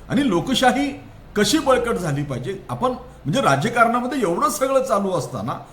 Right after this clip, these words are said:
मतदार कशा पद्धतीने मतदान करतो, कुठल्या आमिषांना बळी पडतो,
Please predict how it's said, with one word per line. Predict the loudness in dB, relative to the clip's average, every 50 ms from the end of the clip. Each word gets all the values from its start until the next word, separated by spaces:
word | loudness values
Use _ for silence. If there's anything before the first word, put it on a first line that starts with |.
| -18 -10 -4
मतदार | 0 0 2 4 4 4 4
कशा | 2 0 -2 -2 0 0
पद्धतीने | 2 2 0 0 -2 -4 -6 -6
मतदान | -6 -6 -6 -6 -8 -8 -8
करतो, | -10 -12 -12 -12 -12 -10
कुठल्या | -8 -8 -2 0 0 0
आमिषांना | 0 0 -4 -6 -6 -8 -8 -8
बळी | -8 -8 -8 -8 -8
पडतो, | -8 -10 -10 -10 -10 -12